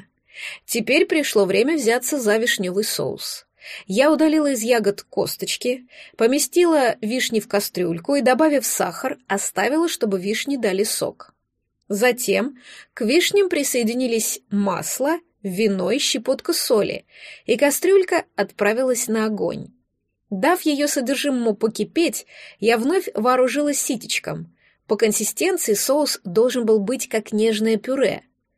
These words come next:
Члены жюри попробовали моё блюдо и остались довольны. В этот раз все участники получили по три балла, и Марави угрюмо посмотрел на зрителей.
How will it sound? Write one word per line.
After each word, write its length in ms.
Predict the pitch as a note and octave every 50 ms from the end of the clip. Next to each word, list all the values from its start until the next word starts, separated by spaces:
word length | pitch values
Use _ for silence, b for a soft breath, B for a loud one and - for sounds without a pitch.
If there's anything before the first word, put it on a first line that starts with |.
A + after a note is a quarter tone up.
| _ _ _ _ _ _ _ _ _ _ _
Члены 460 | - - - A3+ A3+ A3+ A3 G#3 G3
жюри 480 | F3+ G3+ G#3 G#3 C4+ E4 D#4 A3 G#3 - _ _ _ _ _ -
попробовали 880 | G#3+ A3 G#3 - - G#3 G3 G#3 B3+ E4 D4+ F4 E4 D#4+ E4 E4 D#4
моё 300 | C4 B3+ A#3+ B3 C4 C4+
блюдо 480 | B3 B3+ C#4 C4 A3+ F3+ E3+ - - - _ _ _ _ _
и 80 | - G#3
остались 540 | G#3+ G3+ G3 - - - F#3 F#3 G#3 B3 B3
довольны. 720 | B3 A3 D4 D4+ C4+ B3+ G#3 F3+ E3 - F#3 - F#3+ - _ B B B B B B B B
В 100 | B A#3
этот 260 | D#4 F4 E4 D#4 D#4 D4+
раз 280 | D#4+ E4 D#4+ D#4+ - -
все 260 | A3 - - - D#4+ E4
участники 500 | D4 C#4+ - C#4+ B3+ - G#3+ G3 - A3
получили 440 | - G#3+ G#3+ A3 - - B3 A3+
по 160 | A3 - A3+ A3+
три 180 | - B3+ C4
балла, 300 | B3 A#3 D#4+ E4 C#4+ A#3+
и 80 | G#3 F#3+
Марави 480 | G3+ G3+ A3+ C#4 D#4+ F4 D4+ D#4 D4 -
угрюмо 460 | - C4+ A3+ B3+ D#4+ G4 G4+ G4+ E4+
посмотрел 640 | - C4 - - A#3+ A#3 A3+ B3+ B3+ B3 B3+ B3 B3+
на 160 | A#3+ A#3+ B3
зрителей. 640 | B3 A3+ B3+ B3 A#3 - - - E3 D#3 - -